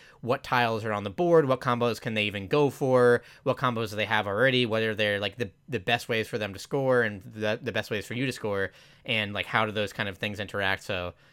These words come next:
um, and then that plays from, like, two to fi-, two to five, I think. So that's also a really interesting game, and it got a lot of buzz this year. I think that a lot of people are saying that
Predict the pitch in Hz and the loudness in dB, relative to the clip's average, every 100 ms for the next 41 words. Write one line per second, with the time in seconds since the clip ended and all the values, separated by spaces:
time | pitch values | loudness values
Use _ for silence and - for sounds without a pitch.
0 | _ - 101 95 90 87 - 135 156 151 | _ -4 -2 -2 -4 -10 -6 -2 -2 -2
1 | 143 143 131 131 117 - - 131 123 113 | 0 0 0 -2 -4 -4 -8 -2 2 2
2 | 104 - _ _ 123 107 - - - 123 | 0 -4 _ _ -2 -2 -2 -10 -14 -12
3 | 113 107 110 143 147 - 135 151 147 139 | -6 -2 0 -2 -6 -10 -8 -8 -10 -12
4 | _ _ _ _ - 113 101 98 90 _ | _ _ _ _ -4 0 0 0 -4 _
5 | _ _ 127 120 107 101 98 92 90 87 | _ _ -4 0 -2 -2 -4 -4 -4 -6
6 | - - 92 92 90 90 98 123 147 160 | -8 -10 -8 -4 -4 -4 -4 -2 -2 -2
7 | 156 143 180 175 156 143 156 113 - 95 | -2 0 2 4 4 2 0 -2 -4 -2
8 | 95 113 107 107 110 107 104 110 110 101 | -2 -4 -2 -2 0 -2 -2 -4 -6 -4
9 | 107 101 95 95 | -4 -2 -2 -4